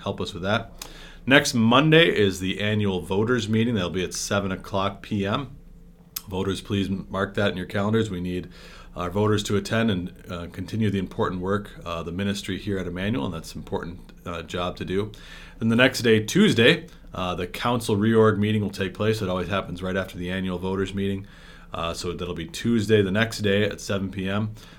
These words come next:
Uh, so thank you to our outgoing council members, and welcome to our new council members. Uh, may God bless you as you continue the work, uh, that is to be done here at Emmanuel.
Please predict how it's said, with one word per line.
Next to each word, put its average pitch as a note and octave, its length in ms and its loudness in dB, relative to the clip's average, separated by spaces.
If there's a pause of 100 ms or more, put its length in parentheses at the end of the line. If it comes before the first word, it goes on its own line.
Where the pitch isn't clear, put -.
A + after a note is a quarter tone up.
(120)
Uh, E2 220 -6
so E2 180 -10
thank G#2+ 300 0
you G#2+ 100 -2
to F#2+ 240 -2
our F2 220 0
outgoing G#2+ 480 0
council G2+ 360 -4
members, G#2+ 420 0
and E2 220 -6
welcome F#2 360 -2
to F#2+ 140 -6
our E2+ 100 -4
new A#2+ 160 2
council A#2+ 380 -2
members. A#2 360 0 (420)
Uh, E2 220 -8
may E2+ 140 -6
God F2 260 -4
bless F#2+ 300 -2
you F2 160 -2
as E2+ 80 -4
you E2 80 -8
continue F2 440 -6
the E2 100 -6
work, F2+ 280 -6 (420)
uh, D#2+ 300 -4 (220)
that E2 180 -4
is E2 140 -6
to - 100 -14
be F2 100 -8
done F2 260 -4
here F2 360 -6
at D#2+ 180 -4
Emmanuel. F#2 480 0